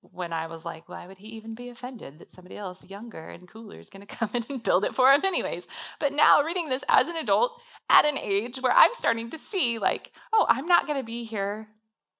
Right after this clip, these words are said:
forever." And there are people that are starting to do things much better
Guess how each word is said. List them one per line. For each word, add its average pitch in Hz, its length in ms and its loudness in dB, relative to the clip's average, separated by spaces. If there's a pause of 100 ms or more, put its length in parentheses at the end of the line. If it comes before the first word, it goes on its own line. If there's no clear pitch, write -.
(120)
forever." 190 960 0
And 240 240 2
there 285 140 2
are 277 120 2
people 208 380 0
that 233 100 -4
are 247 80 -2
starting 226 480 -4 (360)
to 254 60 -6
do 233 160 -6
things 202 300 -8
much 220 240 -4
better 214 440 2